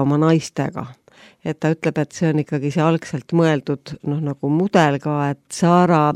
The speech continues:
ja siis Iisaki naine Rebekka, et nad mõlemad, noh, nad elasid koos, eks ole, aga et, et siis ta viitab veel sellele, et elu lõpus, ühesõnaga, et, et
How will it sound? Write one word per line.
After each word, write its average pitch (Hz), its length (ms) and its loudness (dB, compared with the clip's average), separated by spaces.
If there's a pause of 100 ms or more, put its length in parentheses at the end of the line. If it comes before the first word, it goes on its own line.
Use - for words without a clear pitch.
(120)
ja 143 180 0
siis 147 360 -2
Iisaki 147 640 2 (440)
naine 151 320 4
Rebekka, 143 680 2 (680)
et 143 240 -6
nad 147 220 -4
mõlemad, 147 580 0
noh, 135 160 0
nad 143 380 -4
elasid 143 580 -2
koos, 170 320 2
eks 151 220 -2
ole, 147 140 4 (100)
aga 147 300 0
et, - 200 -16 (480)
et 156 140 -4
siis 190 180 0
ta 165 160 2
viitab 185 460 2
veel 151 100 2
sellele, 190 460 4
et 185 160 2
elu 208 160 8 (140)
lõpus, 160 500 -2
ühesõnaga, 151 840 2 (140)
et, - 320 -18 (240)
et 131 240 -6